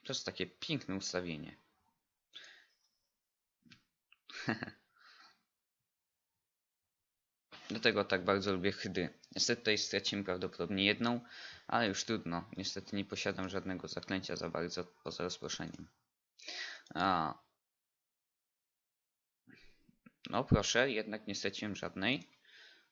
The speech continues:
Cóż, zazwyczaj tutaj zawsze traciłem jedną hydrę. A, zdarza się. A, dobra. Gildię meg-, magów też bym chciał wybudować. Dlaczego?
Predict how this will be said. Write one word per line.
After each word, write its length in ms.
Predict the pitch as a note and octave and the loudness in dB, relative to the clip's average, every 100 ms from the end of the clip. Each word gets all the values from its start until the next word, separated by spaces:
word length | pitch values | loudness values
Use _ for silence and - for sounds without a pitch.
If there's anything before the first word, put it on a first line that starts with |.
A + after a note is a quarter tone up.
| _ _ | _ _
Cóż, 180 | - G#2+ | -4 -2
zazwyczaj 400 | A2 B2 C3 B2 | 0 0 2 2
tutaj 200 | B2 A#2 | 4 2
zawsze 280 | A#2 - G2+ | 2 0 -2
traciłem 380 | G2+ - G#2+ G#2+ | -2 -2 0 -2
jedną 220 | G2 F#2 | -2 -4
hydrę. 480 | A2 G2 F#2 - - _ - - _ _ _ _ _ _ _ - - - - | -2 0 2 0 -6 _ -20 -20 _ _ _ _ _ _ _ -16 -16 -16 -8
A, 240 | - A#2 - | -4 -4 -6
zdarza 400 | G2+ - G2 G2 | -4 2 2 0
się. 200 | - - - - - - - - - - | -6 -6 -10 -20 -16 -12 -12 -12 -16 -6
A, 380 | - G#2+ F#2 F2 - _ _ _ _ _ _ - - | 0 2 2 -2 -10 _ _ _ _ _ _ -20 -10
dobra. 460 | G2+ G#2 F2 B1+ G1+ _ _ _ _ _ - _ _ _ _ _ _ _ _ - G2 | -2 -2 0 -6 -8 _ _ _ _ _ -20 _ _ _ _ _ _ _ _ -10 -2
Gildię 320 | B2 G#2+ A2+ | 0 2 4
meg-, 280 | A2+ G#2 - | 4 2 0
magów 380 | A2 A2 F2 - | 2 4 2 -4
też 200 | F2 E2+ | -4 -4
bym 100 | - | -8
chciał 200 | - E2 | -6 -6
wybudować. 720 | E2+ E2 F2+ G#2 A2 - - _ | -6 -2 4 4 2 -4 -6 _
Dlaczego? 600 | - - - B2+ E3 E3+ | -8 -4 -2 0 0 -2